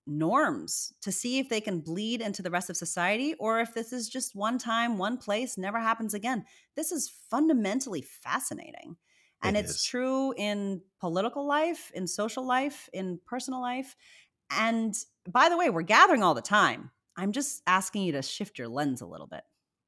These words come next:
Speaker 2: Thank you so much for bringing attention to something that, um, is, as you've pointed out, is a creative act. And I think a lot more people who have listened to our show today are gonna take, uh, take that to heart and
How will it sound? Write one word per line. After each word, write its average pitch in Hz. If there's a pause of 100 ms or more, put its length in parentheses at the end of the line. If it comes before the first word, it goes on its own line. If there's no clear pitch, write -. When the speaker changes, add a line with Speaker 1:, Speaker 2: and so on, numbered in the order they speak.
(340)
Speaker 2:
Thank 95
you 90
so -
much 92
for 95
bringing 90
attention 87
to 82
something 87
that, 82 (260)
um, 78 (920)
is, 95 (120)
as 92
you've 101 (440)
pointed 90
out, 87
is 90
a 82
creative 85
act. 82
And 80
I 82
think - (480)
a 95
lot 92
more 87
people -
who 85
have 87
listened 95
to 90
our 85
show 87
today 87
are 85
gonna 85
take, - (100)
uh, 78 (180)
take 104
that 85
to 85
heart 85
and 80